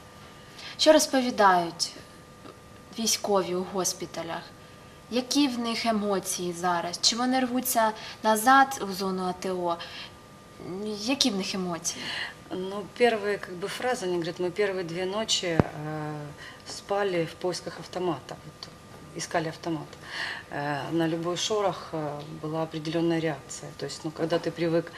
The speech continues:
Speaker 2: практически даже во время сна бодрствовать, конечно, расслабиться очень тяжело.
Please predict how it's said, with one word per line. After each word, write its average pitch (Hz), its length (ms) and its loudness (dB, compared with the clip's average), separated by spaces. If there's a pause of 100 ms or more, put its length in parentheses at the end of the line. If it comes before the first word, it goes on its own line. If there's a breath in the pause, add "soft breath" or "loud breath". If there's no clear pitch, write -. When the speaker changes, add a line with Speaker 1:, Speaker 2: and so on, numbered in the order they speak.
(280 loud breath)
Speaker 2:
практически 165 640 2 (460 loud breath)
даже 175 180 6
во 185 60 8
время 180 280 6
сна 170 220 2
бодрствовать, 165 720 0
конечно, 170 420 2
расслабиться 165 580 -2
очень 156 280 -2
тяжело. 160 440 -2